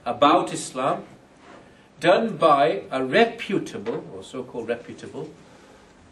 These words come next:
uh, lecturer in, uh, Cambridge Univer-, Oxford University,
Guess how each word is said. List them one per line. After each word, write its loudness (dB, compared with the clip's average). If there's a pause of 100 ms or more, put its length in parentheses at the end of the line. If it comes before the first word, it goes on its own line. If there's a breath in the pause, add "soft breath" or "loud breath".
(260)
uh, 0 (100)
lecturer 0
in, -10
uh, -6
Cambridge -2
Univer-, -4
Oxford -2
University, -2